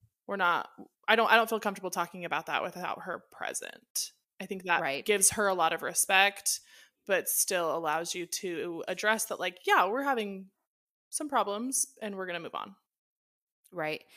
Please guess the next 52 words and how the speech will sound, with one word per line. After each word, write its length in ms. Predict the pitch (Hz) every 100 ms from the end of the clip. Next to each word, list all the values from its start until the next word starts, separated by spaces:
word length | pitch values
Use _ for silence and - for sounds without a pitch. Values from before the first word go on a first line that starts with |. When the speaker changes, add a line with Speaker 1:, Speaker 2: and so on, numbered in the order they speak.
| -
Speaker 2:
And 160 | - 220
is 200 | 240 254
this, 280 | 233 220 -
like, 220 | 196 190
a, 180 | 180 175 - _
a, 40 | -
an 60 | - -
isolated 640 | - 165 - 170 156 151
incident, 600 | - 190 - 208 269 277 _
or 200 | - 165 135
is 240 | 165 156
it 260 | 143 143 127 _
a 100 | -
toxic 600 | 143 - 165 185 - 269 -
friendship? 420 | 247 240 262 247
Is 220 | - 165
it, 100 | 170 - - - -
you 100 | 185
know, 80 | 185
kind 140 | 202 214
Speaker 1:
Mm-hmm. 80 |
Speaker 2:
of 60 | 196
what, 300 | 180 175 185 - 165 156 180
what 200 | 202 208
is 160 | 208 190
it 80 |
all 200 | 170 165
about? 340 | 160 - 143 -
Is 100 | 170
it 100 | -
something 540 | - 208 196 196 190
that, 300 | 175 165 160 - _ _ - _ _
I 100 | 165
love 220 | 175 185
your 160 | 175 151
response 680 | 143 147 - 147 139 143 -
of, 240 | 139 131 -
"Hey, 220 | 147 165
we're 140 | 151 147
trying 180 | - 156
to 60 |
work 180 | 143 139
through 220 | - 143 117
it." 100 | - _ _ _
Okay, 340 | 196 - 151 185
so 180 | -
then 380 | 190 185 175 170 - _ _ _
step 280 | - - 208
away 240 | 180 170 185
from 220 | - 170
the 100 | 151
group 320 | - 143 156